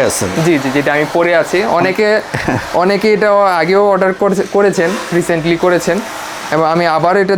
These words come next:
Speaker 2: দেখাইলাম, কারণ এটা all time, all season
Speaker 1: সবসময়
Speaker 2: সবার
Speaker 1: ভালো চলে।
Speaker 2: পছন্দ হয়। সবার পছন্দ, একটু কাজ করা ডিজাইন তো।
Speaker 1: অনেক ভালো কাজ।
Speaker 2: জি, জি, এটা যেহেতু একটু কাজ করা ডিজাইন, আমাদের একটু সময় লাগছে এই ডিজাইনটা করতে।
Speaker 1: আচ্ছা,
Speaker 2: আর
Speaker 1: ব্যাক সাইড
Speaker 2: এই,
Speaker 1: এটা?
Speaker 2: জি, এই সময়ের কারণে ডিজাইনটা খুবই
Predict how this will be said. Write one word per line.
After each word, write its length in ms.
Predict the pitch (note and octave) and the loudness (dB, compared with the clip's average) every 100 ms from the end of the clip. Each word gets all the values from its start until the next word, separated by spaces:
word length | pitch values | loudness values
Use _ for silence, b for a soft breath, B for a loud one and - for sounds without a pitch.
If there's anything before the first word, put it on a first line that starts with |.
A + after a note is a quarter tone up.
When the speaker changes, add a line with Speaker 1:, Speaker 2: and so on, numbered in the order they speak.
| F3 | 2
Speaker 2:
দেখাইলাম, 380 | F3 E3 E3 F3 | 2 2 2 2
কারণ 160 | E3 E3 E3 | 0 0 2
এটা 160 | E3+ E3+ D#3+ - A3+ D3 | 2 2 2 -2 -6 0
all 120 | G3+ G#3 | 0 2
time, 160 | G3+ C#3+ | 0 2
all 120 | D#3+ F#3 | 2 2
season 80 | G#3 | 2
Speaker 1:
সবসময় 160 | F#3+ G3 | 2 2
Speaker 2:
সবার 200 | F3 E3 | 2 2
Speaker 1:
ভালো 180 | C#3+ | 2
চলে। 100 | D#3 F#3+ | 2 2
Speaker 2:
পছন্দ 240 | G3 F3 | 2 2
হয়। 240 | D3 D3+ D#3+ - | 0 -2 -6 -4
সবার 220 | E3 E3 E3 | 0 0 0
পছন্দ, 320 | F3 G3+ F#3 F#3 | 0 0 2 0
একটু 100 | G#3+ D#3+ | 0 -2
কাজ 120 | C#3+ - | -4 -2
করা 160 | F#3+ F#3+ | 0 2
ডিজাইন 300 | F3+ F3 F#3+ F#3+ | 2 0 0 2
তো। 200 | G3+ B2+ - E3 | 2 0 -2 -2
Speaker 1:
অনেক 120 | G3+ C#3 | 0 0
ভালো 140 | C#3+ E3 B2+ | 0 2 0
কাজ। 140 | F2+ - - - - E3 | -2 -4 -12 -10 -2 0
Speaker 2:
জি, 80 | D3+ | 0
জি, 80 | C3+ B2 | 0 -2
এটা 120 | D3+ D#3 | -2 -2
যেহেতু 180 | D#3+ F3+ | 0 0
একটু 140 | F3+ E3 | -2 -2
কাজ 120 | D3+ - | -2 0
করা 140 | F#3+ F#3+ | 0 2
ডিজাইন, 320 | F3 D#3+ E3 F3 | 2 2 2 2
আমাদের 160 | G3 G3+ | 2 2
একটু 120 | A3 F3+ | -2 0
সময় 260 | F#3 G3+ B3 | 0 2 2
লাগছে 200 | A#3+ G3 | 2 0
এই 60 | F3 | 2
ডিজাইনটা 280 | F3 F3 F3+ F3+ | 2 0 0 -2
করতে। 260 | E3 D#3 F#3+ - - - - | -2 -4 -6 -8 -16 -10 -8
Speaker 1:
আচ্ছা, 180 | - B2+ | -6 -6
Speaker 2:
আর 60 | - - | -4 -2
Speaker 1:
ব্যাক 100 | D#3+ | 0
সাইড 180 | E3 | 0
Speaker 2:
এই, 60 | D3+ | 0
Speaker 1:
এটা? 120 | - C4+ - D#3 | 0 -2 -4 -2
Speaker 2:
জি, 80 | C#3 C#3+ | 2 2
এই 80 | E3 | 0
সময়ের 360 | F#3+ E3 F#3 F#3+ | 0 0 0 2
কারণে 200 | G3 G3+ | 2 2
ডিজাইনটা 360 | G3 F3 E3+ E3 F3+ | 2 0 0 0 0
খুবই 160 | E3+ | 0